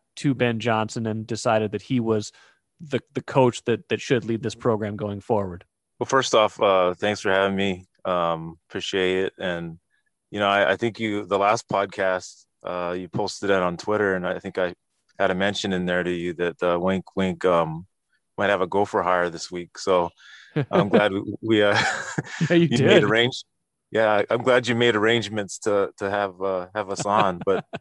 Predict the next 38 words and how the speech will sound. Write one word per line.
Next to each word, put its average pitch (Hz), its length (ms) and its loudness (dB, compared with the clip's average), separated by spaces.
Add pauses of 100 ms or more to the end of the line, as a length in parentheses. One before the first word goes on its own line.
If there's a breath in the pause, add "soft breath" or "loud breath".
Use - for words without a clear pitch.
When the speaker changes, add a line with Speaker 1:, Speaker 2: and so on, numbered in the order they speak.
(160)
Speaker 1:
<laughs> - 300 -20
Speaker 2:
but, 127 280 -2
you 156 120 0
know, 147 100 4
if 123 140 0
you 139 80 0
look 151 200 0
at, 143 140 0 (100)
um, 101 520 0 (200)
you 113 120 -8
know, 107 80 -2
going 117 320 -2
into 110 200 -8
the, 92 300 -2 (380)
the 92 80 -8
day, 98 340 -2
I, 92 300 -2
I - 20 -2
was 90 220 -8
hearing 98 260 -6
some 90 380 -10
rumblings 92 440 -2
about 90 380 0 (460)
them 104 120 -4
hiring 110 280 2
an 107 100 -2
assistant 104 400 -8
coach. 101 340 -4
And 92 80 -8
obviously, 92 560 -6
um, 85 380 -4
you 87 100 -12
know, 87 80 -4
I 87 120 -2
had 90 140 -8
heard 92 200 0
that 85 180 -8
Ben, 87 360 -4